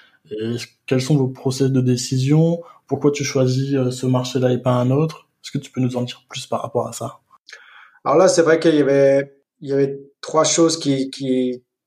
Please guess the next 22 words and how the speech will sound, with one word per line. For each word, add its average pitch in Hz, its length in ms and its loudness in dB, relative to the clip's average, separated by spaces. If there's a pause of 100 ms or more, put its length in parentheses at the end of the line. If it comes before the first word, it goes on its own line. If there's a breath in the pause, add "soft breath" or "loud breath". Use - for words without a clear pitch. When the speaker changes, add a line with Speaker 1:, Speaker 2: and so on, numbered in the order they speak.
(120)
Speaker 2:
qui 127 100 -8
justifiaient, 139 580 -2
disons, 123 400 0
le, 113 460 -6
la 113 60 -6
levée 120 200 0
de 127 60 -10
fonds. 156 400 -6 (460)
La 120 100 -10
première, 143 320 2
c'était 127 320 0
de, 113 200 -2
de 113 200 -8
développer 139 480 2
plus 135 260 -4
de 127 100 -2
produits, 135 680 -2
plus 123 220 -8
de 120 100 -4
choses, 131 500 0
et, - 1080 -16
euh, - 20 -12